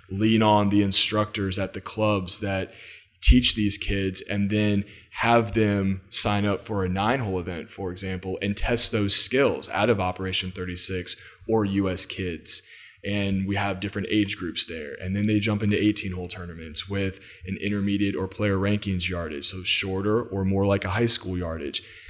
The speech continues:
Then player rankings, we're earning points. Then we're getting ready for championships. We're sprinkling in two-day events. And, you know, there's just, yeah, three hundred sixty-five days in the year, but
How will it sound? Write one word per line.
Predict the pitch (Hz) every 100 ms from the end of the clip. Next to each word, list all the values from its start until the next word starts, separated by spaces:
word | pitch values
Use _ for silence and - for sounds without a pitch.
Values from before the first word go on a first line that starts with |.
| - - - -
Then | 101 101
player | - 107
rankings, | 104 107 117 110
we're | 101 -
earning | 110 110
points. | 107 139 101 - - -
Then | - 95
we're | 98
getting | 107 104
ready | 107
for | 110
championships. | 110 - 127 120 92 90 85 73 -
We're | 101 95 -
sprinkling | - 107 104 107 104
in | 101
two-day | 98 139 123 107
events. | 92 90 76 - -
And, | 107 104 - - - - -
you | 123
know, | 117
there's | 110 131 117
just, | 131 110 - - - - _ _ 131
yeah, | 135
three | 127 127
hundred | 113
sixty-five | 107 117 117 110 98
days | 104 98
in | 87
the | 87
year, | 110 110 90 90 101
but | 95 95